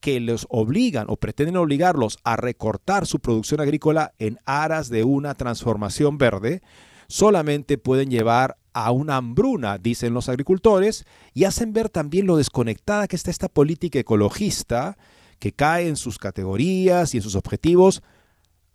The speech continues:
a quema de, a, a, a, básicamente quema lo que, lo que no va de acuerdo con su agenda, pues los agricultores en Europa le están diciendo basta con ocupaciones de París, por ejemplo, donde están la, dejando todo su heno así en,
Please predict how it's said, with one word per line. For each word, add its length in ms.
a 500
quema 440
de, 180
a, 100
a, 260
a, 120
básicamente 480
quema 380
lo 160
que, 400
lo 180
que 160
no 120
va 100
de 60
acuerdo 320
con 200
su 240
agenda, 440
pues 140
los 120
agricultores 580
en 80
Europa 260
le 80
están 240
diciendo 400
basta 720
con 520
ocupaciones 1080
de 120
París, 380
por 180
ejemplo, 440
donde 120
están 240
la, 180
dejando 340
todo 260
su 320
heno 320
así 340
en, 160